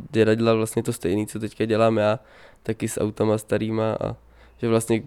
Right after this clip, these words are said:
kvůli té rodině jsem do toho tak trošku šel, že mě to dřív učili a vlastně teďka to dělám, no, to, co mě baví.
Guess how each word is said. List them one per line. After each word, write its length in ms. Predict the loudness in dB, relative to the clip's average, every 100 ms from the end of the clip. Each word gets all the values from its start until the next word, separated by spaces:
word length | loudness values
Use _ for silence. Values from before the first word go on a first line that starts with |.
| -10 -6
kvůli 200 | -2 0
té 160 | 2
rodině 320 | 2 4 2
jsem 260 | 0 -2 -4 -6
do 100 | -6
toho 160 | -4
tak 140 | -4 -4
trošku 380 | -8 -6 -4
šel, 240 | -2 -2 -2
že 140 | 0
mě 140 | 0 0
to 120 | -4
dřív 260 | -6 -8
učili 460 | -8 -4 -2 2 2
a 120 | 0 -4 -20 -20 -16 -8
vlastně 280 | -6 -4 -4
teďka 320 | -4 -2 -2
to 160 | -2
dělám, 360 | 0 2 2 0
no, 160 | -4 -8 -16 -10
to, 100 | -10
co 160 | -2
mě 100 | 0
baví. 320 | 4 4 4